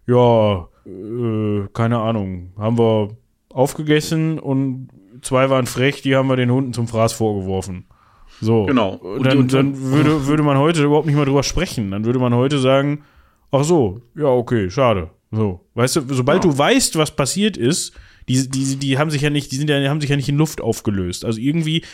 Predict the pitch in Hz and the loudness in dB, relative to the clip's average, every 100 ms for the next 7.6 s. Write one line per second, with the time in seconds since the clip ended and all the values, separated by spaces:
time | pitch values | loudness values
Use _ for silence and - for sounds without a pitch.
0 | - 127 127 180 196 143 151 139 135 160 | -12 -10 -2 0 0 0 -2 2 2 2
1 | 147 139 147 143 135 127 156 185 131 110 | 2 2 2 -2 -2 -2 0 2 0 -2
2 | 104 113 113 107 107 110 156 - - - | 0 0 0 0 0 -2 -4 -10 -14 -4
3 | 120 131 160 143 - 131 131 147 131 131 | -2 0 0 -2 -4 -2 -2 0 -2 -2
4 | - - - _ 156 165 156 139 135 175 | -4 -14 -20 _ 0 2 4 4 4 4
5 | 165 147 147 123 - 175 160 139 113 127 | 0 -2 -2 0 -2 -2 -2 -2 0 2
6 | 127 131 139 123 160 147 135 147 135 135 | 2 0 -4 -2 -2 0 0 0 0 0
7 | 123 120 127 147 135 127 | 2 2 2 4 2 2